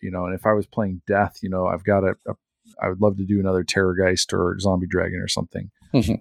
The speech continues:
Speaker 1: I've got, like, three Griffins, uh, but Griffins are also not an option, uh, with any of the warbands, or, you know, I can't count them as much, uh,
Speaker 2: Right.
Speaker 1: that's flying, et cetera. So, uh, I am gonna go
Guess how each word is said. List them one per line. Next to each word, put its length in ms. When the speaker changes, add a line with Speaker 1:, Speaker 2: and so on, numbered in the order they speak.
Speaker 1:
I've 160
got, 240
like, 240
three 560
Griffins, 680
uh, 200
but 200
Griffins 340
are 120
also 220
not 200
an 100
option, 540
uh, 240
with 180
any 160
of 60
the 80
warbands, 540
or, 240
you 60
know, 180
I 60
can't 260
count 240
them 120
as 240
much, 520
uh, 80
Speaker 2:
Right. 180
Speaker 1:
that's 200
flying, 500
et 120
cetera. 380
So, 580
uh, 280
I 100
am 220
gonna 240
go 540